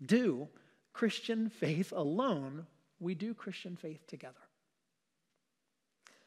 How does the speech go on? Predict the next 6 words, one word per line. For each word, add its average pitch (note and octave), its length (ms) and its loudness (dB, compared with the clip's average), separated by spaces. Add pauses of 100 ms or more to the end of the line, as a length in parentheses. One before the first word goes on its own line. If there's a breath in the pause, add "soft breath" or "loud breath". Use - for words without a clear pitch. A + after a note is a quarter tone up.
(300 soft breath)
But C4 120 0
not C4 220 8
everybody A3+ 460 6
is F#3+ 120 4
baptized, D#3+ 840 -4
and G3+ 280 -2